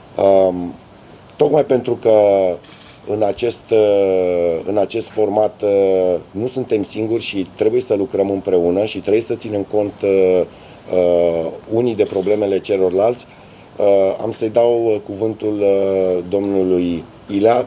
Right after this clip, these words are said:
care îi reprezintă pe părinți, nu numai pe cei din sectorul patru, îi reprezintă pe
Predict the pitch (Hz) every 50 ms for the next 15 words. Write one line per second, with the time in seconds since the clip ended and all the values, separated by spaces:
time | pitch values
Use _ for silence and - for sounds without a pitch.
0 | - - 98 92 98 95 95 98 95 98 98 101 101 - 104 101 95 90 104 107
1 | 107 - - 110 107 104 98 - - - - - - - 101 101 101 - 110 107
2 | 104 101 95 - - 95 107 117 123 120 113 101 - 98 90 - 98 95 92 90
3 | 87 - 92 82 - - - 95 98 87 - - 85 82 78 - 101 117 - -
4 | - - - - - - 92 98 101 98 - 98 98 92 110 107 - 110 98 -
5 | 104 98 98 95 95 95 92